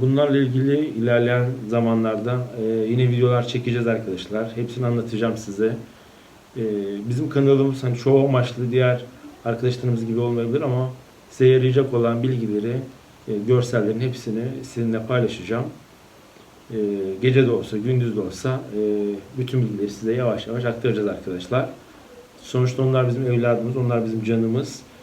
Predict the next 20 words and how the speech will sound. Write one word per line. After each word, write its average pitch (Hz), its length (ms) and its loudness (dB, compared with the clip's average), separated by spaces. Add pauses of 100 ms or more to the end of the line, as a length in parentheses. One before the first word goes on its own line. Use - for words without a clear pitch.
(380)
E, 113 40 -6 (260)
ilk 135 220 4
başta 135 260 4
evimize 127 240 6
alırken 131 460 4 (180)
bir 127 140 0
eğlenme 127 460 6
amaçlı, 117 460 0
çocukların 120 520 0 (520)
gönlünü 123 380 2
almak 131 360 2
amaçlı 113 520 0 (420)
bir 117 100 -4
kedi 127 220 4
sahipleniyoruz 117 880 0
veya 120 240 2
köpek 127 280 0
sahipleniyorsunuz 113 760 -2
ama 120 240 0 (480)
aradan 120 360 2